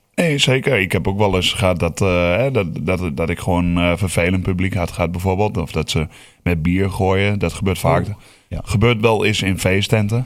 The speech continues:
Speaker 1: dat soort dingen. Ehm, maar goed, eh, het is wel inderdaad vallen en opstaan. Maar ja, als ik naar de agenda kijk, eh, wat mijn artiestenbureau regelt, dat gaat echt supergoed. En, eh, en dat verschilt van, van,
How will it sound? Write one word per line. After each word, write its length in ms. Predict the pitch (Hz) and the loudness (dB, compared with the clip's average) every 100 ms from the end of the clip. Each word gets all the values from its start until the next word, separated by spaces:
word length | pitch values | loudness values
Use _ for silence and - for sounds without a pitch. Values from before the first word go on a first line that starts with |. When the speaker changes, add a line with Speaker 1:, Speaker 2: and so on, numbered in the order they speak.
| - | -6
Speaker 1:
dat 180 | - 92 | -4 -2
soort 180 | 104 92 | -2 0
dingen. 280 | 98 113 - - - - - - | 0 -2 -4 -14 -20 -20 -20 -4
Ehm, 640 | 82 98 98 95 95 98 - - | 0 2 2 2 0 -2 -4 -12
maar 240 | - 135 135 | -2 0 2
goed, 260 | 147 143 | 0 0
eh, 160 | 139 113 | 2 2
het 160 | 107 131 | 2 0
is 100 | 117 | 2
wel 240 | 127 123 | 2 4
inderdaad 320 | 104 101 98 | 2 2 2
vallen 240 | - 104 95 | 2 0 2
en 100 | 90 | 0
opstaan. 400 | - - 101 80 | 0 0 0 2
Maar 100 | 85 | 2
ja, 120 | 92 | 2
als 260 | 104 - 98 | 0 -2 -2
ik 60 | 101 | 0
naar 100 | 90 | 0
de 60 | |
agenda 380 | 85 110 117 101 | 0 0 0 0
kijk, 400 | 82 82 80 76 | 0 0 0 0
eh, 260 | 85 73 76 90 - - - | -2 0 -2 -6 -10 -14 -2
wat 160 | 98 | 0
mijn 240 | 90 87 82 | 2 0 0
artiestenbureau 720 | 87 - 120 - 98 92 87 | -2 0 0 0 0 0 2
regelt, 360 | 92 110 104 80 | 2 0 -2 -2
dat 140 | 82 | -4
gaat 180 | - 78 | -2 -4
echt 160 | 80 107 | -4 -4
supergoed. 580 | 113 101 92 110 139 110 | -4 -4 -2 -2 -2 0
En, 240 | 92 85 | 0 0
eh, 120 | 85 95 - - - _ - | -2 -4 -10 -20 -20 _ -4
en 100 | 104 | 0
dat 140 | 90 | 0
verschilt 380 | - - 110 104 | 0 0 2 2
van, 240 | - 95 90 | 0 0 0
van, 400 | 98 90 90 | 0 0 -2